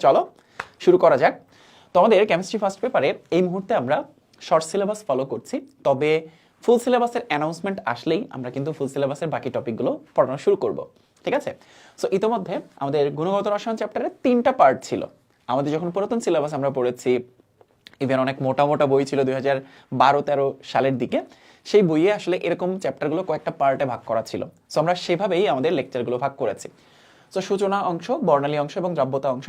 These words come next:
তিনটা আলাদা আলাদা পার্টে আমরা তিনজন পড়িয়েছি। চ্যাপ্টারটা already শেষ হয়ে গিয়েছে।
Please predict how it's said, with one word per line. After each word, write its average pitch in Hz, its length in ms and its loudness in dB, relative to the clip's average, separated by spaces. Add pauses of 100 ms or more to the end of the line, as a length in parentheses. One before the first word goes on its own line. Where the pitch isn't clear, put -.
(120)
তিনটা 151 260 0 (280)
আলাদা 127 280 0
আলাদা 151 180 -2 (160)
পার্টে 127 360 2
আমরা 127 180 -6
তিনজন 135 320 -2
পড়িয়েছি। 117 340 -2 (340)
চ্যাপ্টারটা 135 340 0
already 131 220 2 (140)
শেষ 190 180 -2
হয়ে 123 160 -6
গিয়েছে। - 240 -10